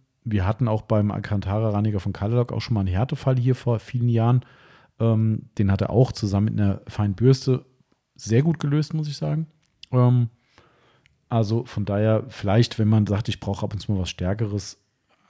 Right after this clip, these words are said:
an, rein anhand des P-H-Werts gemessen, würde ich sagen, ist der Colorlock vielleicht noch eine Schippe mehr. Ob man da jetzt überhaupt Abstufung machen sollte zwischen null Komma fünf P-H-Werten, pff, und ob das jetzt die ausschlaggebende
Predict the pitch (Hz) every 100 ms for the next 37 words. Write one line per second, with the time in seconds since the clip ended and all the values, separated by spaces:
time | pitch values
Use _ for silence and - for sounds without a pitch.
0 | - 98 - 95 110 92 101 101 - 85
1 | 87 104 110 - 101 98 101 107 95 90
2 | - 95 90 85 - 87 90 92 87 -
3 | 87 - 95 82 87 - 135 131 98 101
4 | 117 113 - - - - - _ - 95
5 | 98 98 92 95 82 104 - - _ -
6 | - - 107 101 95 98 90 98 95 -
7 | 92 98 90 80 107 110 - 107 95 -
8 | 104 - 98 82 101 104 98 101 90 -
9 | - - - _ _ _ - - _ -
10 | 90 - 92 92 82 92 - 95 - 92
11 | 92 92